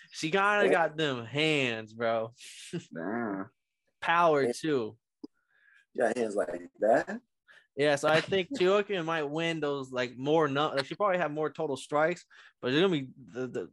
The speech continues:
Speaker 1: the, the power that Furo has and how polished her stand-up is. I think she might even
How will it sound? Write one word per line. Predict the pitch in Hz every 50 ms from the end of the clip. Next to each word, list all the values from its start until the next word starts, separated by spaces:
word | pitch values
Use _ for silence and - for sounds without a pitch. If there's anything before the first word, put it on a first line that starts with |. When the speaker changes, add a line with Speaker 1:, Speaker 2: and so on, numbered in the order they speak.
| 80
Speaker 1:
the, | 87 117 95 90
the | 90 113 113
power | - - - 156 165 170 170 165 156
that | 147 135 127 -
Furo | - 147 147 151 151 156 156 160 160
has | 160 156 156 156 151 143 - -
and | 131 123 123
how | 120 -
polished | - - 135 139 143 147 139 - 135
her |
stand-up | 127 - - 143 139 139 131 135 131 131
is. | 139 135 127
I | 127 123 117
think | - 135 135 131
she | - - 135
might | 131 127 120 120 120
even | 117 117 113 -